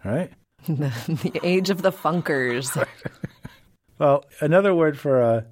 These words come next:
Speaker 1: somebody who you might not wanna sit next to at dinner is cachinnate. Cachinnate means laugh loudly or immoderately.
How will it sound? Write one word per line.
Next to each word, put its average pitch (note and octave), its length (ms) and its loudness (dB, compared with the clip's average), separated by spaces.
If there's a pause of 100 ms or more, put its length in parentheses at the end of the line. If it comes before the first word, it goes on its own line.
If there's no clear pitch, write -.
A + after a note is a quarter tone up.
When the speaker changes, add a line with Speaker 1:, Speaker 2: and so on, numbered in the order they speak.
(180)
Speaker 1:
somebody D#3 480 -2
who C3 160 -4
you C3 180 -2
might C#3+ 400 -6
not C3+ 280 -4
wanna A#2+ 320 -6
sit - 240 -10
next C3 340 -6
to A2+ 480 -4
at A2 380 -8
dinner G#2 360 -2
is A2 240 -6 (100)
cachinnate. D3 560 -2 (520)
Cachinnate B2 460 0
means G#2+ 340 -4 (240)
laugh B2 320 0
loudly G#2+ 440 0
or G#2+ 220 -6
immoderately. F#2+ 680 -4